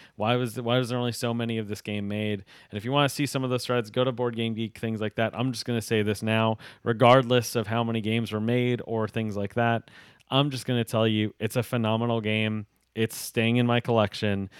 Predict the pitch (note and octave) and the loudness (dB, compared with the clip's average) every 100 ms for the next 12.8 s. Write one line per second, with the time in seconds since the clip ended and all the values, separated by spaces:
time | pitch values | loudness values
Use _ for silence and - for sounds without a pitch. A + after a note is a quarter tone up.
0 | - - F#2+ G2+ F#2+ G#2+ G2+ A2+ B2 A#2 | -20 -10 -4 -4 -2 -2 0 0 2 0
1 | A2 A#2 A2+ G#2+ G#2+ A2 G#2+ A2 A2 G#2 | 2 2 2 0 -2 -2 -2 -2 0 -2
2 | A2 A2 - C3+ C#3+ C3 A#2+ A#2 A#2 - | 0 -4 -4 -4 -2 -2 -2 -2 -4 -2
3 | A#2 A2+ F#2+ G2+ G2 G2+ G#2+ - G2 F2+ | -4 -4 -4 -4 -4 -4 -4 -6 -12 -6
4 | G#2+ G2+ G#2+ G2 G#2 - - - - G2+ | -4 0 0 0 -2 -6 -20 -20 -10 -8
5 | G2 F#2 G2+ A2 A2 A2 A#2+ A#2+ A#2+ G#2+ | -6 -8 -4 -2 2 4 2 2 -2 0
6 | G#2 G2+ B2 A#2+ B2 A#2+ - A2+ A2 - | 0 0 -2 0 0 0 2 2 2 -4
7 | - A#2 G#2+ - - - G#2+ G#2+ A#2 A2 | 0 0 0 -8 -18 -12 -8 -2 0 0
8 | A2 A2+ A2+ B2+ C3 B2+ C#3 C#3 A2+ F#2 | -2 -2 -6 -6 -6 -6 -6 -2 -2 -4
9 | F2+ G2 G#2 G#2+ A2 G#2 F#2+ E2 - - | -6 -6 -4 -2 -2 -6 -8 -10 -14 -20
10 | - A2 G#2 A#2 A2+ G#2+ B2+ - C#3 C3 | -16 -10 -6 -2 0 0 -4 2 6 6
11 | A2 - _ _ _ A#2 D3 D3+ - C3 | 4 -4 _ _ _ 0 2 2 2 2
12 | B2 A#2+ G#2 - A#2+ A2+ A2 G#2 | 4 0 -4 -4 0 0 0 -4